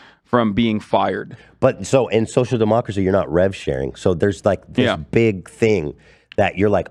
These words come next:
Speaker 2: "I'm a business owner. I've created this business from my own
Speaker 1: Mm-hmm.
Speaker 2: sweat and blood and tears
Speaker 1: Mm-hmm.
Speaker 2: over the last ten years, and I'm making a lot of money. I gotta hire this guy who I don't know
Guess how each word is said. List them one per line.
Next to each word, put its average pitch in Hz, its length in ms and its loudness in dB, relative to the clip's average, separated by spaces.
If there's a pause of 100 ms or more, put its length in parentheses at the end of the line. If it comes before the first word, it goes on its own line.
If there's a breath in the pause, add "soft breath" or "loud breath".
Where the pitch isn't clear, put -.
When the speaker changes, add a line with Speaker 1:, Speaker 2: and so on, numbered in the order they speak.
Speaker 2:
"I'm 131 180 4
a 135 60 4
business 123 420 0
owner. 110 140 4
I've 110 140 2
created 139 520 2
this 135 160 0
business 123 420 0
from - 160 0
my 107 120 2
own 117 200 2
Speaker 1:
Mm-hmm. 151 120 -8
Speaker 2:
sweat 113 280 0
and 90 120 -2
blood 98 300 2
and 87 120 -4
tears 92 420 0
Speaker 1:
Mm-hmm. 110 300 -2
Speaker 2:
over 104 80 -2
the 98 60 0
last 95 240 -2
ten 104 220 0
years, 92 220 0 (280 loud breath)
and 117 120 4
I'm 147 120 4
making 131 240 2
a 120 40 4
lot 117 160 4
of 113 60 0
money. 110 240 0 (320 soft breath)
I 110 140 2
gotta 127 180 4
hire 120 300 2
this 127 180 0
guy 98 360 4 (680 soft breath)
who 98 120 4
I 107 60 4
don't 104 160 2
know 98 120 4